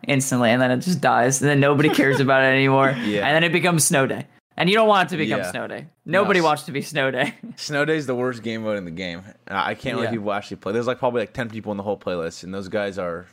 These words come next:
Speaker 1: You're, you're
Speaker 2: Yeah.
Speaker 1: overdoing it with ten people. That's for sure.
Speaker 2: Yeah, oh, yeah, my bad, my bad. <laughs> Yeah, you're kinda right there.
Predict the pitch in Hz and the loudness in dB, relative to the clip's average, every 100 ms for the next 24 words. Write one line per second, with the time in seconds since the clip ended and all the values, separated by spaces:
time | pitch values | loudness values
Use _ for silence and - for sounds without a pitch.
0 | _ _ _ - 139 143 135 117 98 - | _ _ _ -10 -2 2 2 -2 -10 -20
1 | _ _ _ - 135 139 123 104 131 127 | _ _ _ -12 -2 0 2 2 0 -2
2 | 123 120 104 87 131 139 117 117 - - | -2 -2 -2 -4 -6 -8 -6 -8 -8 -4
3 | 143 - 139 - 240 - 349 208 90 - | -4 -2 -2 0 2 2 0 0 2 2
4 | - 85 539 120 113 - 220 247 262 254 | 2 0 2 2 0 0 2 2 2 2
5 | 240 247 - 269 240 190 - 240 277 226 | 0 0 -6 -8 -8 -8 0 4 4 2
6 | - 101 101 - 98 | 2 2 0 -4 -6